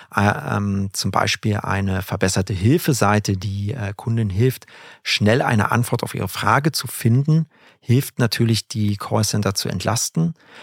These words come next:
Was man auch bedenken sollte, ist, dass Chat-Systeme es ermöglichen, mit mehreren Kunden parallel zu kommunizieren. Das heißt, hierdurch werden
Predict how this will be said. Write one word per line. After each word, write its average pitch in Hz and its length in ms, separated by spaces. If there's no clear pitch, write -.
Was 104 120
man 107 120
auch 147 180
bedenken 123 440
sollte, 123 300
ist, - 380
dass 104 280
Chat-Systeme 127 1120
es 104 120
ermöglichen, 139 920
mit 104 220
mehreren 110 400
Kunden 123 300
parallel 101 680
zu - 100
kommunizieren. 165 840
Das - 200
heißt, 107 300
hierdurch 117 400
werden 101 160